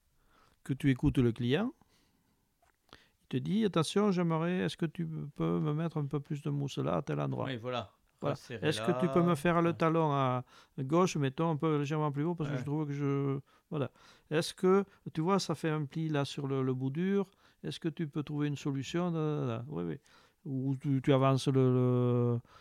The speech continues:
Speaker 1: tu avances le lassage, ou tu, ou tu le
Speaker 2: Mhm.
Speaker 1: recules, ou tu avances, enfin, bon, bon. Tous ces petits détails, moi, je vois, je les dis quand je vais chez le
Speaker 2: Oui.
Speaker 1: bottier.
Speaker 2: Ouais, ouais.
Speaker 1: Et puis, quand je, j'essaye la chaussure, euh, je,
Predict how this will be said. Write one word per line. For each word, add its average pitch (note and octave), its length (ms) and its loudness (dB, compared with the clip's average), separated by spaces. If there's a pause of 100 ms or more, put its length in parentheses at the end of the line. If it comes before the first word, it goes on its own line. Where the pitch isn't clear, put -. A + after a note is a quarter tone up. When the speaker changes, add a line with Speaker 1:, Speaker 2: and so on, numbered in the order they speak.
(280)
Speaker 1:
tu C#3+ 120 -2
avances B2+ 380 0
le C3 140 0
lassage, F3 640 4
ou D#3+ 120 2
tu, C#3 200 -2
ou C3+ 100 -2
tu C#3 140 -2
le B2+ 60 2
Speaker 2:
Mhm. A#2+ 80 2
Speaker 1:
recules, F#3 600 4
ou D#3 100 4
tu D3 160 0
avances, C3+ 220 2
enfin, C#3 160 -2
bon, A2+ 140 -6
bon. - 100 -12 (1200)
Tous G#3 100 0
ces B3+ 160 6
petits G3 340 10
détails, C#3 500 8 (800)
moi, D3 160 0
je C3 120 0
vois, B2+ 180 0
je A#2 120 -4
les C3 120 -2
dis C#4+ 360 2
quand D3+ 140 0
je C3+ 140 -2
vais C3 160 0
chez B2+ 160 -4
le B2 80 2
Speaker 2:
Oui. B2 40 -2
Speaker 1:
bottier. B2 440 -2 (240)
Speaker 2:
Ouais, B2+ 80 -10
ouais. C#3 260 -8 (480)
Speaker 1:
Et D#3 80 0
puis, F#3+ 160 0
quand F#3+ 180 6
je, E3 440 10
j'essaye D3 360 10
la C3+ 100 10
chaussure, B2+ 400 4
euh, A2 100 0 (920)
je, E3 200 -8